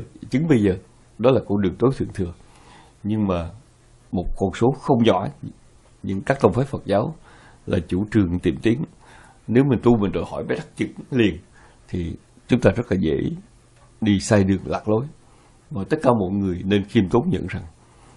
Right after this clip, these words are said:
dạ, hành trình giác ngộ phải mất nhiều năm, nhiều tháng.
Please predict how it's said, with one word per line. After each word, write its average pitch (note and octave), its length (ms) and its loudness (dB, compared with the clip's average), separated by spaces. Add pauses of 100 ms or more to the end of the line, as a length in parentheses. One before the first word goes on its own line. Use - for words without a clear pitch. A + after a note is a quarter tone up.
(240)
dạ, F#2 180 -4 (120)
hành G#2 260 0
trình F2+ 140 0
giác A2+ 240 -4
ngộ F2+ 200 4 (560)
phải E2 260 -6
mất A#2 320 0
nhiều F#2 260 -2 (640)
năm, F#2+ 220 0
nhiều F#2 240 0
tháng. G2 180 -2